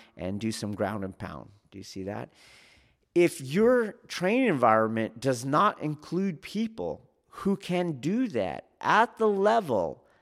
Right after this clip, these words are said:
of specialists in that, you know, like, like you,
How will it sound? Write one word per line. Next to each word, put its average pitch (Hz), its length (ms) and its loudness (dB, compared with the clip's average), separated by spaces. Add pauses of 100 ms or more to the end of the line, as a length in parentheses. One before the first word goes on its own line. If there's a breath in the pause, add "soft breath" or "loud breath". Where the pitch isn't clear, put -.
(320 soft breath)
of 135 400 2 (720)
specialists - 960 0
in 107 280 -6
that, 60 280 -6 (240)
you 104 140 -10
know, 101 200 0
like, 101 240 -2 (340 loud breath)
like - 260 -10
you, 92 160 -8